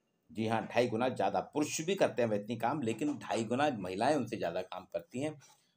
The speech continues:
और शोध बताती है, पन्द्रह से साठ साल की महिलाएं रोज सवा सात घंटे, सेवन पॉइंट वन फ़ाइव घंटे अवैतनिक घरेलू कार्य करती हैं।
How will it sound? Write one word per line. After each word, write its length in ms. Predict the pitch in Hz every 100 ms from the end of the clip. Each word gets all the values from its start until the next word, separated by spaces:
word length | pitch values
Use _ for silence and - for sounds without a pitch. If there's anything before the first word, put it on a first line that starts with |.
| -
और 120 | 92
शोध 300 | - 160 190
बताती 400 | 139 113 107 131
है, 100 | 160 170 -
पन्द्रह 340 | 107 110 131
से 200 | 139 147
साठ 460 | 139 - 98 120 131
साल 300 | - 98 104
की 180 | 107 135
महिलाएं 380 | 104 98 123 127
रोज 360 | 110 156 - - _ _ _ _ _ _ _ _ - 135
सवा 220 | 147 156
सात 320 | - 117 120
घंटे, 280 | 110 - 127
सेवन 300 | 127 117 131 127
पॉइंट 240 | 117 117
वन 160 | 123 143
फ़ाइव 320 | - 117 123 -
घंटे 300 | 95 - 147 -
अवैतनिक 480 | 98 98 - 151 147
घरेलू 340 | - 87 90
कार्य 260 | 104 82 -
करती 240 | 85 -
हैं। 80 | 85